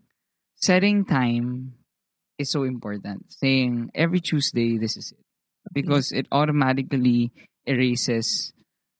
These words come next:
Speaker 1: the possibility of, "Ay, hindi na tuloy. Next week na lang." Ganun. So,
Speaker 2: Mm.
Speaker 1: setting a time.
Speaker 2: Is this to physically see each other?
Speaker 1: Yes.
Speaker 2: Na,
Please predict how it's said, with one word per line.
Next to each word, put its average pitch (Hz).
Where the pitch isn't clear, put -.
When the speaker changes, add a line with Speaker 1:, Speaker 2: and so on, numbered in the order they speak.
Speaker 1:
the 131
possibility 120
of, 104
"Ay, 175
hindi 135
na 139
tuloy. 135
Next 110
week 101
na 110
lang." 107
Ganun. 92
So, 190
Speaker 2:
Mm. -
Speaker 1:
setting 214
a 185
time. 113
Speaker 2:
Is 262
this 294
to 220
physically 196
see 180
each 175
other? 165
Speaker 1:
Yes. 117
Speaker 2:
Na, -